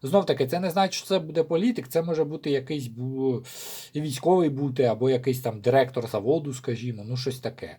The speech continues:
розумієте, да? Ну, показують, що ось з бабахом, красиво, якби.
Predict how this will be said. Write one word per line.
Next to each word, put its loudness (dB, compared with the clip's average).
розумієте, -8
да? -2
Ну, -4
показують, 4
що 0
ось 2
з -8
бабахом, 8
красиво, -2
якби. -16